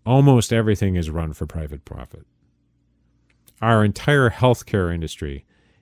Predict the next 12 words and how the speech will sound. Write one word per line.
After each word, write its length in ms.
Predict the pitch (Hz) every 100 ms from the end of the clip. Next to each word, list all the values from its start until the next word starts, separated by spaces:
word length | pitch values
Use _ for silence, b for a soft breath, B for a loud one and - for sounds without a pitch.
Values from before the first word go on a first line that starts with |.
| _
is 260 | 101 98 87
run 480 | 98 101 95 90
for 220 | 82 - 82
private 440 | - 90 82 76
gain. 320 | 80 67 67 - _ _ _ _ _ _ _
Even 180 | 127 123
the 80 | 117
nonprofit 680 | 113 110 - 127 123 98 -
part 200 | 95 82
of 100 | 76
it 120 | 80
is, 320 | 78 78 -